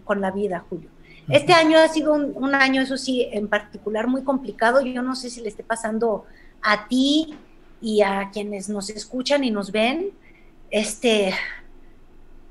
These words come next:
Speaker 1: ha sido tan anormal, nos ha puesto en contra de tantas, este, distintas emociones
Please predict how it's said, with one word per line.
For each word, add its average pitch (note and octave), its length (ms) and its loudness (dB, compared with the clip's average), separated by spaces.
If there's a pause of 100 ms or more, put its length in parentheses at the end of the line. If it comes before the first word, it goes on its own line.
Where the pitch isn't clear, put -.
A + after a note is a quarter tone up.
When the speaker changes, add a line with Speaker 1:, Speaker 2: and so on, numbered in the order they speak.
(120)
Speaker 1:
ha - 120 -2
sido D4+ 340 8
tan C#4 280 4
anormal, B3+ 680 2
nos A#3+ 200 -2
ha B3+ 120 -4
puesto C#4 280 2
en A#3+ 140 -2
contra A#3+ 380 0
de A#3+ 120 0
tantas, B3+ 760 -2
este, G#3 480 -8
distintas B3 540 -4
emociones A#3 720 -4